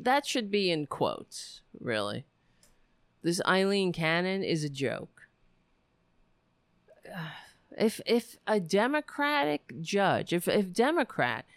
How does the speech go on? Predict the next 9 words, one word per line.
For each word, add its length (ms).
dared 800
push 380
somebody 540
like 320
that 320
forward 580
as 220
a 80
judge, 720